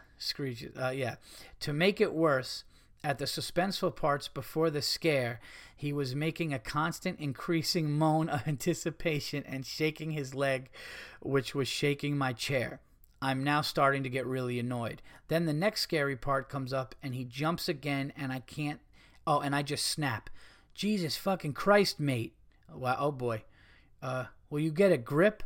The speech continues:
So instead of him saying anything, he just looked kind of sheepish, and his girlfriend, I assume, says, "There's no need at all for that."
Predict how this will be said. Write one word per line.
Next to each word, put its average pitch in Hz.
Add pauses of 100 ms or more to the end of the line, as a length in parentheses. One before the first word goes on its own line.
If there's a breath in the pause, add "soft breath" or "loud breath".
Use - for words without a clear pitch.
(240 soft breath)
So 143
instead 170
of 160
him 165
saying 156
anything, 143
he 135
just 135
looked 156
kind 147
of 127 (400 loud breath)
sheepish, - (500 loud breath)
and 143
his 131
girlfriend, 147
I 131
assume, 135
says, 131 (140)
"There's 135
no 156
need 151
at 135
all 135
for 123
that." -